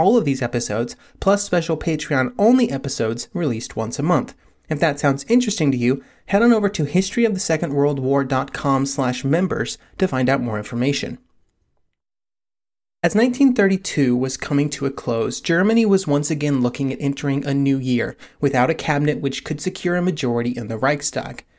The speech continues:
Hitler had rebuffed any approaches by Schleicher, Papen, and Hindenburg to enter the government either as chancellor with many restrictions or as vice chancellor. This left the government in an interesting and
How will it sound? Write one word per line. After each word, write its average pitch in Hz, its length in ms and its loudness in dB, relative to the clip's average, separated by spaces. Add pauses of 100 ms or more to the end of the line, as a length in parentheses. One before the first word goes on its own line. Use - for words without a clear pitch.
(240)
Hitler 208 380 2
had 156 180 0
rebuffed 143 500 0
any 147 240 0
approaches 151 540 -2
by 113 160 -2
Schleicher, 147 580 0 (220)
Papen, 143 320 0
and 160 100 0
Hindenburg 123 560 0 (220)
to 180 200 -2
enter 190 300 4
the 208 100 2
government 139 480 0
either 139 300 0
as 117 220 -4
chancellor 180 580 -2
with 127 240 -2
many 117 240 0
restrictions 151 760 -4 (220)
or 170 220 4
as 143 260 -2
vice 120 300 -2
chancellor. 165 640 -4 (440)
This 202 240 0
left 240 260 4
the 185 60 -2
government 165 420 -2
in 170 100 -2
an 185 140 -2
interesting 175 580 0
and 160 380 -2